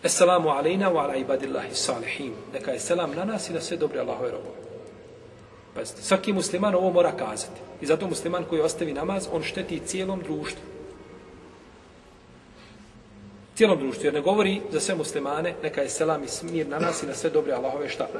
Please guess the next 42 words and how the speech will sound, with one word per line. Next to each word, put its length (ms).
Robove. 300
Možda 240
da 100
si 120
ti 80
bio 180
iskren, 300
možda 200
Allah 200
da 60
prihvati 360
tvoju 220
dovu, 180
ja 140
sa 140
tobom 280
u 80
džami 280
ili 100
ja 80
pored 240
tebe 200
u 60
saf, 220
i 60
da 80
Allah, 180
a 80
ja 140
slab 280
musliman, 520
i 60
da 80
Allah 180
prihvati 320
tvoju 260
dovu 160
i 40
da 60
se 140
meni 160
smiluje 420